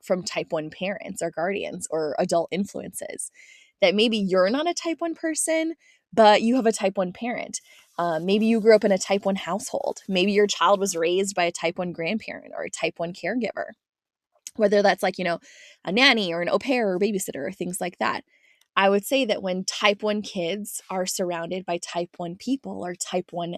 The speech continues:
energy, it definitely makes them feel at home. It makes them feel safe and secure, because they don't have to worry about somebody else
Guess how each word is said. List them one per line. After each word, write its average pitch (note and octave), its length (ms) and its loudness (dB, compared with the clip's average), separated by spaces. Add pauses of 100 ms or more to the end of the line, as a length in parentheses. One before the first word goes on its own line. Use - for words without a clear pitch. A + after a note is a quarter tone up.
energy, G3+ 640 -2 (640)
it G#3 180 8
definitely G3+ 560 2
makes F3+ 260 -4
them F3 140 -6
feel D#3 300 -6
at D3+ 100 -8
home. - 320 -10 (480)
It G3 100 2
makes F#3+ 360 0
them F#3+ 120 -6
feel F#3 240 -4
safe - 460 -10
and F#3 120 -6
secure, - 520 -4 (600)
because A3 300 6 (100)
they G#3 160 8
don't B3 120 4
have B3 200 -4
to A#3 100 2
worry F3+ 560 0
about - 320 -2
somebody F3 560 0
else G3+ 520 2